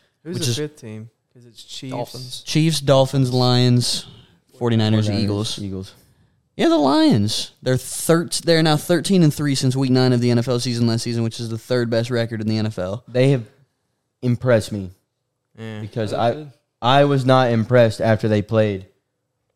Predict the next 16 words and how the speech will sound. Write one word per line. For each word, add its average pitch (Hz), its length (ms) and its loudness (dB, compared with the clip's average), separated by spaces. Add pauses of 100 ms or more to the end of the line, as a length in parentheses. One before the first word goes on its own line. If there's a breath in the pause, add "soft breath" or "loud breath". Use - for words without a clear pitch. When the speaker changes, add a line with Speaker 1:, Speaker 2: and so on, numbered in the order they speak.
Speaker 4:
my 104 240 -2
Falcons. - 640 -8 (580)
I 98 40 -16
was 92 100 -12
like, 101 120 -10
"That's, 120 440 0 (240)
we 131 220 0
suck." 120 540 0
I - 40 -20 (480)
was 107 80 -12
like, 113 100 -4
"But 113 80 -2
that's 127 220 4
a 110 40 -2
mid-ass 107 560 0
team." 101 360 -6